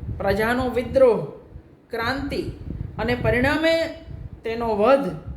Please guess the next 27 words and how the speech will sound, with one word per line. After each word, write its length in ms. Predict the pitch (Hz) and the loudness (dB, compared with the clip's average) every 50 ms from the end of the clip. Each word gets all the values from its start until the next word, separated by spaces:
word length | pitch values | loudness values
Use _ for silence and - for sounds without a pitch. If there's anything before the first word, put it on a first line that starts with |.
| - - - - | -14 -14 -16 -14
તથા 240 | 214 - 254 220 | -12 -8 -6 -6
તેના 380 | 214 - 233 233 247 277 311 339 | -4 -4 -4 -4 -2 -2 -2 -2
સ્થાને 420 | 311 - - 262 226 233 226 214 | -4 -6 -6 -4 -4 -2 -2 -4
નવા 320 | 208 202 196 190 214 254 277 | -4 -2 0 2 2 2 2
રાજા 360 | 277 254 220 214 202 214 220 | 2 2 2 2 2 2 2
તરીકે 560 | 254 - 202 190 202 196 - 190 196 190 185 - - - - - - - | 0 0 -4 -6 -6 -6 -6 -6 -6 -6 -4 -6 -6 -6 -8 -8 -6 -2
આર્યકની 640 | 208 214 233 240 269 285 285 285 - 277 277 277 277 | 0 2 2 2 2 0 -2 -2 -2 -6 -6 -6 -6
પ્રતિષ્ઠા 680 | 277 - - 226 226 226 - 269 277 - - - 349 320 | -8 -6 -6 -6 -6 -6 -6 -8 -8 -8 -6 -4 -2 -2
અંગેનું 600 | 269 233 233 226 220 220 214 214 208 202 190 185 | -2 -2 -2 -2 0 0 0 0 -2 -4 -6 -6
વૃત્તાંત 460 | 190 180 - 208 202 214 220 208 - | -6 -4 -4 -4 -2 -2 -4 -4 -4
આવે 280 | 151 147 151 147 113 - | -2 -2 -2 -2 -4 -4
છે. 180 | - - - - - - - - - - - - - - | -6 -10 -14 -14 -16 -18 -20 -18 -10 -10 -8 -8 -4 -2
આ 160 | 233 247 254 - - - 254 277 | 0 2 2 0 0 0 2 2
આખા, 760 | 302 311 - - - - - 330 330 320 320 320 320 320 - - - - - - - - - - - - - | 2 2 -2 -6 -10 -8 -4 -2 -2 0 -2 -2 -4 -6 -10 -14 -18 -20 -20 -20 -20 -16 -12 -10 -8 -8 -6
અ, 260 | 180 185 190 190 190 190 | -4 -4 -4 -4 -6 -4
કાર્યનો 640 | - 233 240 254 269 285 269 247 214 190 185 196 190 - - - - - - - - | -2 0 2 2 4 4 2 2 2 0 -2 -4 -8 -10 -14 -16 -16 -16 -16 -12 -8
જે 80 | 214 | -8
સૂત્રધાર 720 | 220 - 254 - - 277 269 262 226 214 226 262 277 277 277 | -6 -4 -6 -2 0 2 2 2 2 2 2 2 2 0 -2
છે, 300 | - - 185 180 180 - - - - - - - | -4 -4 -4 -6 -6 -8 -10 -14 -16 -18 -16 -8
એ 100 | 185 214 | -6 -6
શર્વિલક 680 | 220 - - - 226 208 196 185 170 156 147 135 147 - | -6 -4 -2 -2 0 0 0 0 0 0 -2 -2 -4 -6
છે. 280 | - - - - - - - - - - - - - - - - - - - - - - - - - - - - - - - - - - - - - - - - - - - - - - - - - - | -10 -16 -18 -20 -20 -20 -20 -16 -14 -14 -12 -12 -14 -16 -18 -20 -20 -20 -18 -16 -12 -10 -10 -10 -8 -8 -8 -8 -8 -10 -12 -12 -14 -12 -10 -8 -6 -6 -6 -6 -8 -8 -8 -8 -8 -8 -8 -10 -8 -6
તમને 240 | - 247 254 254 262 | -4 -2 -2 -2 0
કોઈ 140 | 254 262 254 | 4 4 4
એવું 140 | 254 269 254 | 4 4 0
પૂછે, 240 | 262 - - 247 220 | -4 -4 -2 -2 -2
"શર્વિલક 720 | - - 262 277 285 294 302 311 302 311 311 311 - | -2 0 0 0 0 -2 -2 -2 0 0 0 -2 -2